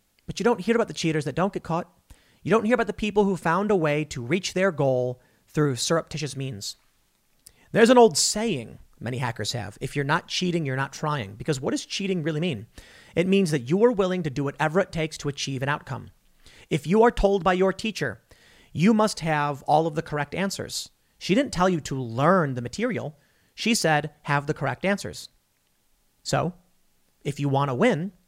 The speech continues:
you do what's called cheating, right? Therein lies the real challenge. For those of us with scruples, honor, and integrity who don't want to cheat, who don't want war, we get backed into a corner. And if we don't act soon enough and shore up our defenses,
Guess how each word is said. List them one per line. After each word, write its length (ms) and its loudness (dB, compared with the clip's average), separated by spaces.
you 160 4
do 180 0
what's 220 -2
called 220 -2
cheating, 340 -4
right? 220 -6
Therein 220 0
lies 200 2
the 80 -2
real 140 0
challenge. 480 -8
For 120 0
those 160 8
of 120 6
us 220 2
with 100 -2
scruples, 500 0
honor, 260 -2
and 60 -2
integrity 400 -4
who 140 -2
don't 220 2
want 240 0
to 60 -10
cheat, 260 -8
who 100 -4
don't 200 2
want 220 0
war, 380 -8
we 100 -6
get 140 -6
backed 220 -4
into 200 -8
a 40 -8
corner. 400 -10
And 100 2
if 140 0
we 100 4
don't 320 4
act 240 -2
soon 180 -4
enough 240 -2
and 100 -8
shore 80 -2
up 80 -4
our 60 -4
defenses, 600 0